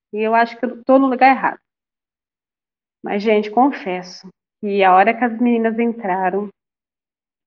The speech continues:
uma que é uma cerimônia muito linda, as meninas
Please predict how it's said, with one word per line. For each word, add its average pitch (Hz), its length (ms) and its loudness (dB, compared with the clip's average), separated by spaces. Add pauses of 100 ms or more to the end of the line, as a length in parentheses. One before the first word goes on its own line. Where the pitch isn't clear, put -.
(140)
uma 226 200 0
que 233 100 -6
é - 20 0
uma 233 120 2
cerimônia 233 480 0
muito 247 440 2
linda, 190 460 -2 (640)
as 196 180 -10
meninas 208 400 -2